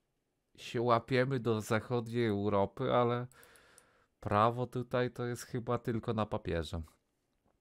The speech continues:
Ważne. No chyba, że trzeba dojechać jakichś szarych ludzi, gdzie łatwo wymierzyć, yy, sprawiedliwość, w cudzysłowie czasem. No niestety chyba tak jest. Albo ja po prostu się staję foliarzem. Nie wiem, widzowie,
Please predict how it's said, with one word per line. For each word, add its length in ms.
Ważne. 520
No 160
chyba, 360
że 140
trzeba 420
dojechać 600
jakichś 400
szarych 460
ludzi, 420
gdzie 300
łatwo 460
wymierzyć, 720
yy, 680
sprawiedliwość, 1120
w 60
cudzysłowie 640
czasem. 400
No 140
niestety 500
chyba 280
tak 220
jest. 500
Albo 300
ja 100
po 120
prostu 300
się 140
staję 340
foliarzem. 680
Nie 180
wiem, 160
widzowie, 420